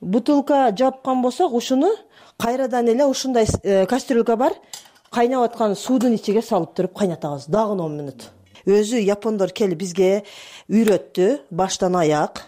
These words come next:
нөлдөн баштап үйрөттү. Биз жөндөн жөн эле жасабайбыз, бул жерде перчатки кийебиз, маска тагабыз, анан, э, башыбызга одноразовый шапочкаларды кийебиз. Анан ушул, э, жасаган жерибизде бир дагы чымын, бир дагы чиркей учпаш керек экен.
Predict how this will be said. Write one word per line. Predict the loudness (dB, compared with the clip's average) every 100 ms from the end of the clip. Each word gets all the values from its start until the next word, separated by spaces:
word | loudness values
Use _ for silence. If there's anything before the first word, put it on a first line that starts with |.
| -10
нөлдөн | -2 2 2 2 0
баштап | -2 -2 -2 0
үйрөттү. | 0 0 0 0 2 -2 -14 -4
Биз | 0 2
жөндөн | 2 2 2
жөн | 2 2 2
эле | 2
жасабайбыз, | 0 -2 2 2 0 -2
бул | -2
жерде | 0 0 0 0
перчатки | -2 -2 0 0 -2 -6
кийебиз, | -2 2 2 0 -4 -12 -20 -20 -6
маска | 0 0 0 -2 -2
тагабыз, | -2 0 2 0 -2
анан, | -6 -2 0 -2
э, | -4 -4 -2 -4 -6 -10 _
башыбызга | -4 0 0 0 0 -2 -4
одноразовый | -2 0 0 0 0
шапочкаларды | 0 -4 -4 -4 -2 -2 -4
кийебиз. | -2 -2 -4 -10 -16 -20 -20 -12
Анан | -6 -4 -4 -4
ушул, | -2 0 0
э, | 0 0 -2 -4
жасаган | -4 -2 0 0 0
жерибизде | -2 -2 -2
бир | 0 0
дагы | 0 0 -2
чымын, | -4 -2 -2 -2
бир | -2
дагы | -2 -4
чиркей | -8 -4 -4
учпаш | -4 -8 -8
керек | -4 -4 -4
экен. | -6